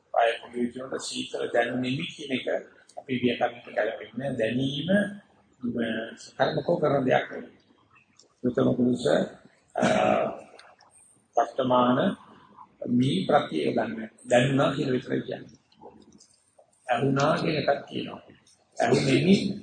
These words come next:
ඒක වචන ඉව ගන්න බෑ. ඒක ව්‍යාකරණ පැති ඉස්සර වලින් තියෙන්නේ. ඒ මං එක තීන්දුව ගන්න මං නෙමෙයි. මං අර මොකක් හරි වැරද්දක් වෙන නිසා ඔය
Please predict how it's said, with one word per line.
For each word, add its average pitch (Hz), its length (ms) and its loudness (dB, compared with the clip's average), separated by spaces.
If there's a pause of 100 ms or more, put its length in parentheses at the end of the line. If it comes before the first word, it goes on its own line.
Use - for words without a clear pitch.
(2250)
ඒක 135 160 -4
වචන 139 360 0
ඉව 135 100 0
ගන්න 120 320 -4
බෑ. 131 180 -2
ඒක 131 160 -8 (140)
ව්‍යාකරණ 139 520 2
පැති 139 240 -6
ඉස්සර 143 200 -12
වලින් 147 240 -8 (120)
තියෙන්නේ. - 380 -20 (760)
ඒ - 100 -16
මං 123 260 -4
එක 123 120 -4
තීන්දුව 139 440 -2
ගන්න 135 180 0
මං 131 160 -4 (140)
නෙමෙයි. 147 340 -8
මං 123 160 -6 (200)
අර 123 180 0
මොකක් - 220 -6
හරි 127 220 0
වැරද්දක් 123 400 0
වෙන 127 140 -6
නිසා 131 240 -2
ඔය 143 160 2